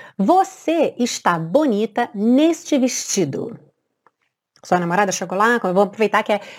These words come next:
dia dos namorados, né? Então sua namorada chegou lá e você quer dizer, "Ah, você tá bonita nesse vestido." How would you say that? Usando o verbo to look.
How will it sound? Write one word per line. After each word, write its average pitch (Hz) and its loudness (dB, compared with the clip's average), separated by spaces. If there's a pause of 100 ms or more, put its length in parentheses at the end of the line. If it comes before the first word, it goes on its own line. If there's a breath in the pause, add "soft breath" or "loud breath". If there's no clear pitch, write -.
dia 254 4
dos 214 -6
namorados, 285 -4
né? 269 2 (260 loud breath)
Então 202 0
sua 208 -4
namorada 185 0
chegou 311 0
lá 302 2
e - 0
você 277 0
quer 254 -2
dizer, 226 0
"Ah, 320 0
você - -8
tá 254 0
bonita 254 2
nesse 180 -4
vestido." 156 -6 (1500)
How 202 2
would 202 0
you 175 -8
say 180 -6
that? 175 -2 (300 loud breath)
Usando 247 4
o - 6
verbo 208 2
to - -2
look. - -6